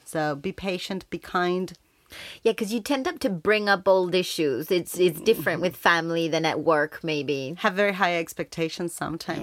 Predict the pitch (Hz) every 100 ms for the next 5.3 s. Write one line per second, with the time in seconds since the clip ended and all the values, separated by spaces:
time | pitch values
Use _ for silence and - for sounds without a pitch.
0 | 123 - 175 170 170 170 147 - - _
1 | _ 220 240 226 240 220 208 185 190 -
2 | 208 - - - 156 151 131 _ _ -
3 | - - - - - - - - - 254
4 | 247 - - - - _ _ 220 220 190
5 | - -